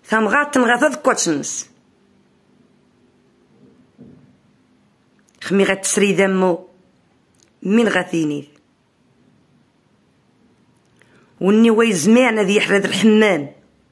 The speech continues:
ما مش غيقع هذي حيج. وني ويزرين الحمام.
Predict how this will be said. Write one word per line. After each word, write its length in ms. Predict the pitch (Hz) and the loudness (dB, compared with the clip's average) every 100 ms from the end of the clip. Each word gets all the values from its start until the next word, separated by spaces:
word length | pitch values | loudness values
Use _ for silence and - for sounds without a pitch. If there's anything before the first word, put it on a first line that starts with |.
| _ - - - _ _ _ _ _ _ _ _ _ _ _ - | _ -20 -20 -20 _ _ _ _ _ _ _ _ _ _ _ -6
ما 100 | 247 | -2
مش 220 | 254 - | 0 0
غيقع 300 | 226 196 202 | 0 0 0
هذي 360 | - 185 165 185 | 0 -2 -2 -2
حيج. 600 | - 175 143 131 - - _ _ _ _ _ _ _ _ _ _ _ _ _ _ _ _ _ _ _ _ _ _ _ _ _ _ _ _ _ - | 0 -2 -2 -8 -12 -14 _ _ _ _ _ _ _ _ _ _ _ _ _ _ _ _ _ _ _ _ _ _ _ _ _ _ _ _ _ -8
وني 600 | 151 156 214 233 160 - _ _ _ _ _ _ _ _ 165 | -4 0 2 2 -2 -10 _ _ _ _ _ _ _ _ -2
ويزرين 520 | 196 180 170 190 185 | 0 0 -2 -2 -2
الحمام. 680 | 160 196 190 196 180 151 | -2 0 0 2 0 -2